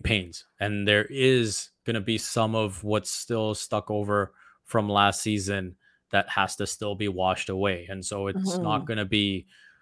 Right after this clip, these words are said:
Speaker 1: one hundred percent natural to them. And so there is gonna be a transition period, and I think they'll progressively get better at it as the season goes along.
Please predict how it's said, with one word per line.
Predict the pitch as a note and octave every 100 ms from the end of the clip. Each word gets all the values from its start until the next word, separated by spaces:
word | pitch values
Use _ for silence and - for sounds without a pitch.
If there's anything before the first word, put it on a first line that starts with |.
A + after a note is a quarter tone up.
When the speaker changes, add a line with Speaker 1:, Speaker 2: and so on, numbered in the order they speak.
| _
Speaker 1:
one | - A2
hundred | G2+ - G#2+ G2+
percent | - G2 - G2+
natural | G2 G2+ F#2+ - F#2+ F#2
to | - F2+
them. | D#2+ E2+ _ _ _ -
And | F#2+ F2+
so | - F#2+ F2+ F2 _ _ _ _ _
there | G#2
is | G#2 A2
gonna | G#2+ A2
be | G2+ G#2+
a |
transition | G2 G#2+ G2+ F#2+ F#2 G2+
period, | F#2 G2+ G2 G2 F#2+
and | F#2
I | F2+
think | G2
they'll | F2+ F#2
progressively | - F#2 G2 - G2 G2
get | F#2+ F#2+
better | F#2+ F#2+ - G#2+
at | G#2 G2
it | F#2+
as | G2 F#2+
the | F#2
season | F2+ F#2 F#2
goes | F#2+ F#2
along. | F2+ G2 G2+